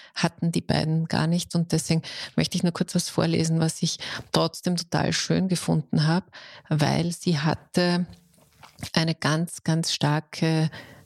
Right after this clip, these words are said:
äh, einen Lebenswillen, also sozusagen. So, und das finde ich jetzt natürlich nicht, aber, <laughs> aber,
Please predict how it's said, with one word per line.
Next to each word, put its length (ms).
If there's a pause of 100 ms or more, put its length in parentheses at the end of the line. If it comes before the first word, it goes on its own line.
(120)
äh, 60
einen 640
Lebenswillen, 880
also 260
sozusagen. 640 (420)
So, 180
und 260
das 160
finde 160
ich 80
jetzt 220
natürlich 340
nicht, 300 (320)
aber, 260 (500)
<laughs> 480
aber, 440